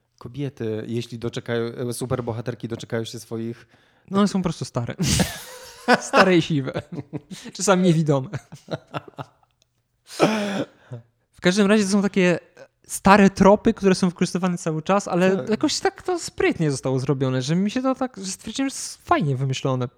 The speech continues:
Speaker 2: fa-, fajnie przemyślane, tak jakby Cates bardziej, kurwa, jest w tym świecie,
Speaker 1: Tak.
Speaker 2: że wie, do czego się odwołać i co
Speaker 1: Aha.
Speaker 2: wyciągnąć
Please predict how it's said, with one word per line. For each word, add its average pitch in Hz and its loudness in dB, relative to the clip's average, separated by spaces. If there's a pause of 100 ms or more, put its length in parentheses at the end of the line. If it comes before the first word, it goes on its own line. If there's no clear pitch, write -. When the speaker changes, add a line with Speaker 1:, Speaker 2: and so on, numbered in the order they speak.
Speaker 2:
fa-, 196 0
fajnie 254 0
przemyślane, 233 -2
tak 170 -2
jakby 190 0 (540)
Cates 208 0
bardziej, 160 0
kurwa, 135 -4
jest 139 -4
w - -20
tym 135 -6
świecie, 143 0
Speaker 1:
Tak. 131 0
Speaker 2:
że 147 -2 (360)
wie, 226 6
do 175 -2
czego 208 0
się 208 0
odwołać 151 0
i 143 -14
co 185 -2
Speaker 1:
Aha. 127 -2 (120)
Speaker 2:
wyciągnąć 190 0